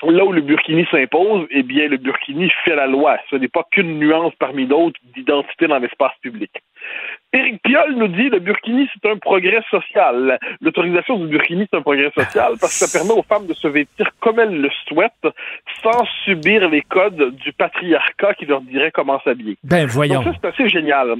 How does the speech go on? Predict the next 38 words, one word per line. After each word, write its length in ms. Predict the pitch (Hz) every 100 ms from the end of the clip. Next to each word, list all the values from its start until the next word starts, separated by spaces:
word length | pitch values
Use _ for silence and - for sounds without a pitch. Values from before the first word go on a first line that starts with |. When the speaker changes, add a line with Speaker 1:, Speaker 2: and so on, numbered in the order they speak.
| 120 -
Speaker 1:
On 200 | 170 165
retourne 640 | 156 226 269 - 349 311 208
l'argument 520 | 165 143 147 156 196
du 140 | 170 -
patriarcat 840 | 143 - 139 127 - - 156 339 - _ _ _
contre 520 | - 285 339 403 - - -
ceux 160 | - 302
qui 160 | - 185
veulent 240 | 185 214
lutter 300 | 196 185 240
contre 240 | 208 180
le 40 | 180
burkini. 600 | 160 170 - 175 160 156 - - - -
C'est 160 | 233 -
au 100 | 330 330
nom 160 | 359
de 40 | 320
la 100 | 214
lutte 180 | 240 226
contre 200 | 202 185
le 60 |
patriarcat 600 | 190 190 - 190 170 247
qu'il 120 | 214 190
faut 120 | 190
défendre 360 | 180 - 185 170
le 80 | 165
voile, 500 | 135 151 165 202 196
qu'il 140 | 151
faudra 280 | 151 143 151
défendre 300 | 143 165 151
le 80 | 135
voile 220 | 139 156
intégral, 640 | 160 151 139 143 147 156
qu'il 140 | 151 123
faudra 240 | 139 127
défendre 360 | 131 131 147 139
le 200 | 160 240
burkini. 580 | 180 180 - 156 156